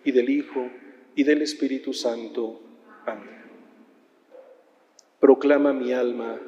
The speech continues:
la grandeza del Señor. Se alegra mi espíritu en Dios mi Salvador, porque ha mirado la humillación de su sierva. Desde ahora me felicitarán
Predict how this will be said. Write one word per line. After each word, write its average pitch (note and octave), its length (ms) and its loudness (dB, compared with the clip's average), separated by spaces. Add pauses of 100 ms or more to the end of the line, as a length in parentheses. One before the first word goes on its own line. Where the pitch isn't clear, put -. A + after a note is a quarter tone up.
(140)
la B2 160 2
grandeza A#2+ 640 0
del A2+ 180 -8
Señor. A#2+ 380 -10 (880)
Se - 240 6
alegra C#3+ 480 8
mi B2 240 -4
espíritu B2 720 -2 (400)
en B2 240 -6
Dios C#3+ 560 -2
mi A#2+ 100 -12
Salvador, A2+ 640 -6 (1000)
porque A#2 320 0
ha C3 60 2
mirado B2+ 600 -2 (240)
la A#2 140 -2
humillación A2+ 600 -8 (460)
de A2+ 80 -12
su A2+ 160 -12
sierva. A2 400 -12 (1400)
Desde A2 280 2
ahora B2+ 460 0 (300)
me A#2+ 140 -6
felicitarán C3 1080 0